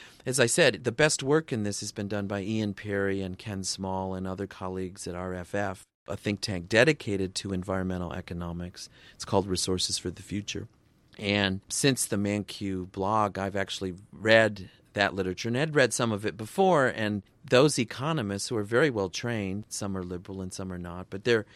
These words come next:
specialists in environmental externalities. They argue, in fact, the title of one of the articles I read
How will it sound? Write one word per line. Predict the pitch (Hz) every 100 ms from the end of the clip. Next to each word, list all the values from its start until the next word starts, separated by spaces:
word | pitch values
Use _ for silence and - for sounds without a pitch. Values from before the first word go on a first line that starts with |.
| -
specialists | - 135 131 - 113 101 -
in | 117 101 98
environmental | 90 92 98 95 98 98 87
externalities. | 85 - 95 90 101 110 92 87 - - - - - -
They | 117 120
argue, | 151 131 113 110 104 104 107
in | 107
fact, | 113
the | 107
title | - 120 107
of | 101
one | 101 98
of |
the | 95
articles | 92 98 104 104
I | 92
read | 90 92